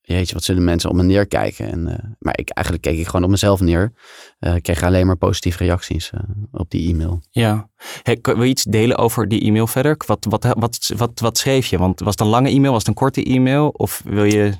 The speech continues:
Speaker 2: er niet veel over vertellen? Het hoeft niet,
Speaker 1: Jawel,
Speaker 2: hoor.
Speaker 1: jawel. Is, ehm, ik,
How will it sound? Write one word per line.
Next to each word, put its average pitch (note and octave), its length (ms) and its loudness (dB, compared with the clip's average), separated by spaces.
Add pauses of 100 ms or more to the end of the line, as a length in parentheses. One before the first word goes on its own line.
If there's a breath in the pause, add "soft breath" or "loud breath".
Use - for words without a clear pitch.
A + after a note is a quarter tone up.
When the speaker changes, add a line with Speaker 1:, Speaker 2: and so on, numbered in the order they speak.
(340)
Speaker 2:
er G2 120 0
niet G2 200 0
veel F#2+ 320 0
over F2 160 -4
vertellen? E2 480 -6 (300)
Het - 120 -20
hoeft - 160 0
niet, C3 140 4
Speaker 1:
Jawel, C#3+ 220 4
Speaker 2:
hoor. C#3+ 100 2
Speaker 1:
jawel. A#2+ 220 4
Is, A2+ 140 0
ehm, G2+ 500 4 (240)
ik, - 180 -6